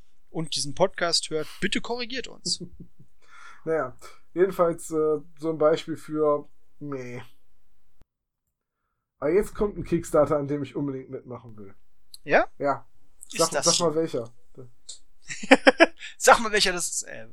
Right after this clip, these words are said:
Speaker 1: wait, what? Ah, die. Die meinst du? Ja, ja, ja. Die Designs sind okay, aber irgendwie, äh,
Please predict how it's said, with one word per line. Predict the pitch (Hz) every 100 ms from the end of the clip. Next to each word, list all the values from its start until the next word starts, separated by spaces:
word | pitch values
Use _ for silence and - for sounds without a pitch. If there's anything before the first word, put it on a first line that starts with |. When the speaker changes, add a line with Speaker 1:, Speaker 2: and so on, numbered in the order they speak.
| -
Speaker 1:
wait, | 127 113
what? | 117 143 - - - - - - - - - - - - - - - - - - - - - - -
Ah, | 120 139 117 -
die. | 135 123 98 - - -
Die | 147
meinst | 196 113 107 -
du? | 127 - - - - - - - -
Ja, | - 135 135 123 - -
ja, | - 123 120 117 -
ja. | 127 123 120
Die | 143
Designs | 139 135 147 160
sind | - 151
okay, | - 208 311 330 - - - - - - -
aber | - 147
irgendwie, | 175 160 175
äh, | - 170